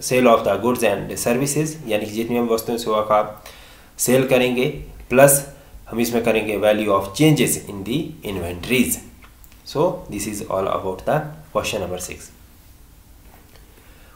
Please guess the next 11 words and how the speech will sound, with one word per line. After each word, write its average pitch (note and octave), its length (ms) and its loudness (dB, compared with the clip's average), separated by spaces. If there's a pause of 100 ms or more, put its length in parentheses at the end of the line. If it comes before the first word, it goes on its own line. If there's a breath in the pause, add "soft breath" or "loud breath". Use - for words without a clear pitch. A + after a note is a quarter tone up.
(100)
उसके C3+ 180 2
बाद D#3 160 10
चलेंगे D3 280 4
हम A#2+ 140 4
next - 280 0
question A2+ 260 -2
number G#2+ 140 -2
seven G2 260 -6
की A#2+ 120 -8
तरफ। C3+ 260 0
Per D3 80 10